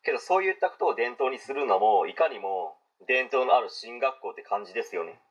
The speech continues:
男子も女子もその川を渡るのを嫌がる人は誰もいなくて、むしろ喜んで全力で渡るんですよ。本当にトップレベルの進学校に行った人たちって見てても、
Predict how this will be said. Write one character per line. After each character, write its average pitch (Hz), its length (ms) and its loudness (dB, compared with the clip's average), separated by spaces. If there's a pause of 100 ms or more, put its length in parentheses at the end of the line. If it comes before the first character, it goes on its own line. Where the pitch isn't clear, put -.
(600)
男 175 200 4
子 127 160 -16
も 110 100 -8
女 123 140 -4
子 - 160 -14
も 101 100 -6
そ 117 140 -4
の 131 80 0
川 131 320 4
を 95 60 0
渡 123 180 -2
る 127 100 -6
の 98 220 -2
を 101 80 -2
嫌 117 160 0
が 139 100 4
る 117 80 -4
人 - 160 -10
は 92 80 -8
誰 113 200 0
も - 100 -6
い 113 80 -6
な 139 100 4
く - 120 -14
て、 87 480 -2 (400)
む 151 100 -6
し 147 120 -4
ろ 107 100 0
喜 170 360 2
ん 147 40 -2
で 107 80 -2
全 120 200 0
力 - 160 -8
で 117 60 0
渡 107 220 2
る 120 120 0
ん 107 60 -12
で 92 100 -4
す - 120 -12
よ。 85 320 -6 (1000)
本 190 240 2
当 185 120 0
に 151 80 -6
ト 165 80 2
ッ 151 60 2
プ - 140 -10
レ - 120 2
ベ 131 100 0
ル 101 80 -8
の 92 100 -8
進 131 240 -8
学 135 220 2
校 104 140 -6
に 85 60 -14
行 - 80 -20
っ - 60 -20
た 117 100 0
人 - 140 -10
た 110 140 0
ち - 200 -12
っ - 40 -20
て 92 420 2
見 165 140 -2
て - 100 -2
て 92 140 -8
も、 92 460 -6